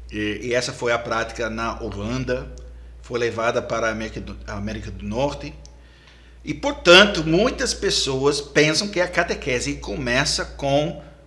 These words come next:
os adolescentes, principalmente porque, ah, muitas pessoas pensam em catequese apenas em conexão com o próprio catecismo,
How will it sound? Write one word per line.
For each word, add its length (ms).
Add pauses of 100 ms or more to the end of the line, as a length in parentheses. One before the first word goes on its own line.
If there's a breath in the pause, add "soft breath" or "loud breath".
os 460
adolescentes, 720
principalmente 840
porque, 640 (260 loud breath)
ah, 180
muitas 240
pessoas 380
pensam 540
em 100
catequese 880
apenas 520
em 100
conexão 640
com 520
o 140
próprio 580
catecismo, 840